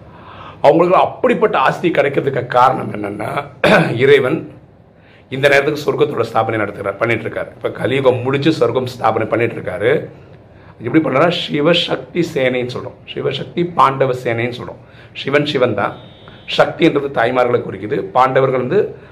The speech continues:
ஆண்களை குறிக்குது. இவங்க எல்லாரும் சேர்ந்து தான், நம்ம எல்லாரும் சேர்ந்து தான் இந்த சத்தியகுத ஸ்தாபனை பண்ணிட்டு இருக்கோம். அப்ப அதுக்கு யாரெல்லாம் இறைவனுக்கு இந்த நேரம் உதவியா இருக்கிறாங்களோ இவங்களுக்கெல்லாம் சத்தியகுந்த திரேதாகம் கொடுக்குது, சொர்க்கம் கிடைக்குது.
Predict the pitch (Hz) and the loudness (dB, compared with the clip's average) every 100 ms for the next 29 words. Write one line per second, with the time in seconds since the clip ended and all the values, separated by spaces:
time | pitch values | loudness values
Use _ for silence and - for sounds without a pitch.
0 | - - 120 123 113 104 104 - - - | -10 -2 -2 0 -4 -6 -10 -14 -20 -12
1 | 123 117 117 151 175 185 143 143 117 113 | -2 0 4 4 4 2 2 2 0 -2
2 | 135 107 123 160 - 147 165 143 160 214 | -2 0 0 0 0 0 2 2 2 0
3 | - - 127 170 - 151 123 - 120 123 | -4 -4 -2 -2 -2 -4 -4 -2 -2 -2
4 | 135 147 151 120 98 - - - - - | -2 -2 -2 -8 -14 -20 -20 -20 -20 -20
5 | - - - - - - 107 117 135 135 | -20 -20 -20 -2 0 2 2 0 -6 0
6 | 123 147 202 208 214 180 - 208 202 170 | 4 6 6 4 4 2 2 4 2 0
7 | 156 143 156 127 135 156 151 131 117 135 | 0 0 0 -2 -4 -2 2 2 2 0
8 | 160 151 - - 135 120 113 113 156 151 | 0 0 -8 -2 2 2 0 2 4 6
9 | 104 139 - - - - - 160 156 143 | 4 0 -4 -14 -20 -8 -2 2 4 6
10 | 196 - 143 135 135 127 123 113 127 147 | 4 2 -4 -4 -4 -2 -2 -2 -4 -6
11 | 117 104 - - 127 131 117 127 110 | -8 -8 -12 -6 -2 0 2 0 -2